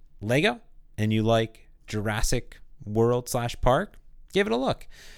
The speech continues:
Uh, it's up to two players, so you can play locally, um, from T T Games and Warner Brother Games. Uh, and of course, uh, also spo-, supports, uh, Save Data Cloud, uh, updates, which is really nice. So give that a look.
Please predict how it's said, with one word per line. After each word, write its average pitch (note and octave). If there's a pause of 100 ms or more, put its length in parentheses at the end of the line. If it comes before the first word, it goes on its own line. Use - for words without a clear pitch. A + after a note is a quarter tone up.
(160)
Uh, G#2
it's G#2+
up A#2
to A2
two F3+
players, F3
so B2+
you A2
can G#2+
play B2
locally, C#3
um, F2
from G2
T B2
T A2+
Games B2
and G2+
Warner C3
Brother C3
Games. B2+ (420)
Uh, A2
and D3
of C#3+
course, - (180)
uh, C3
also C#3
spo-, C#3
supports, C3+
uh, C3
Save B2+
Data A#2+
Cloud, F2
uh, E2+
updates, F2
which -
is F#2
really F#2
nice. F#2 (280)
So -
give E3+
that E3
a C#3+
look. C3+